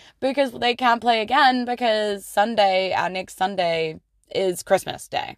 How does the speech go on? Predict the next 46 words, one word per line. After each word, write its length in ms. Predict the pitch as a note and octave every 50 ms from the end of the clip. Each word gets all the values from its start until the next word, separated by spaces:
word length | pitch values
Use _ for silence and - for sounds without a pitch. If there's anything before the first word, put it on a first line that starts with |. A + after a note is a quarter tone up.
| _ _ _
So 440 | _ - - E3 D#3+ D#3 D3+ C#3+ - _ _ _ _ _ - -
it, 160 | F3+ F3+ _ _ -
that's 240 | G3+ E3+ E3 - -
not 100 | F3+ F#3+
gonna 140 | F3+ E3+
work. 300 | E3+ D3+ - - - - _ _
Uh, 280 | - E3 D#3 D#3 D#3+ D#3+
we're 80 | E3 E3+
not 200 | F3 E3+ E3+ _ _ _ _ _
playing 260 | - F3 F3+ E3+ D#3+ D3+
Icewind 320 | D#3 D3+ C#3+ - D#3 D3+
Dale 200 | B2 A#2 A2+ A2+ A#2+
on 100 | G#2 -
Christmas 340 | - G#2+ G2+ - G2+ F2+ -
Day. 180 | - F2+ -
As 100 | - -
much 160 | E3+ E3 E3+
as 100 | D#3+ -
I 80 | E3 D#3
love 280 | D3+ D#3+ E3 E3+ E3+ -
them 280 | F#3 F3 E3+ F3 E3 _ _ - - - - _
and 100 | - D3+
I 40 |
love 240 | D#3+ F#3 F#3 F#3 F3
D 100 | F3 E3+
and 100 | E3 D#3+
D, 300 | D#3 D#3+ D3+ D3+ D3 D3 _ _ _ _ _ _ D#3+
I'm 60 | D3+
going 240 | E3+ E3 E3 F3 F3+
to 60 | D#3
spend 220 | - D#3+ D3+ D3+
the 60 | C#3
day 160 | C#3 C#3+ C3 B2+
with 100 | A#2 -
my 120 | G2+ B2+
family. 420 | - - - A1 G#1+ A1+ - - F3 -
<laughs> 40 | -
So, 120 | - G#3 - - B3+ - - D#4 D#4 _ _ _ _ _ - - - - - - - _ -
um, 640 | F#3+ G3 F#3+ F#3 F#3 F3+ F3 E3+ E3+ E3 D#3+ E3+ _ _ _ _ _ _
but 200 | - E3 A#3 G#3+
yeah, 220 | G#3+ G#3 E3+ C#3 E3
so 180 | - G#3+ G3
that's 240 | F#3+ F#3 F#3+ F#3+ -
where 120 | G3 F#3 F3+
we've 200 | F3+ F3 E3+ -
left 260 | F3 E3+ E3 -